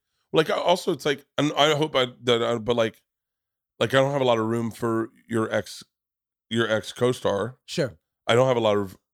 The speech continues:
Speaker 1: I, I, I do, I don't know what happened with him or didn't happen with him, but I don't have a lot of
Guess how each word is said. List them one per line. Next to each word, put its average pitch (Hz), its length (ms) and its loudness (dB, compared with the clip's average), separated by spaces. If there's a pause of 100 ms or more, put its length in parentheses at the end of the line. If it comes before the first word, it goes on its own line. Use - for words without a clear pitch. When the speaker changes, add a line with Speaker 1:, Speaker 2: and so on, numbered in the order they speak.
Speaker 1:
I, 107 180 -2
I, 110 280 4
I 110 100 2
do, 117 200 -2
I 117 140 4
don't 135 220 0
know 107 440 0 (280)
what 95 200 0
happened 104 560 -2
with 104 140 -6
him 110 180 -2
or 95 60 -4
didn't 101 220 -6
happen 123 240 -2
with 131 120 -2
him, 147 260 -4 (440)
but - 80 -8
I 123 120 0
don't 127 140 0
have 123 140 -2
a 110 60 -4
lot 104 180 -2
of 104 220 -10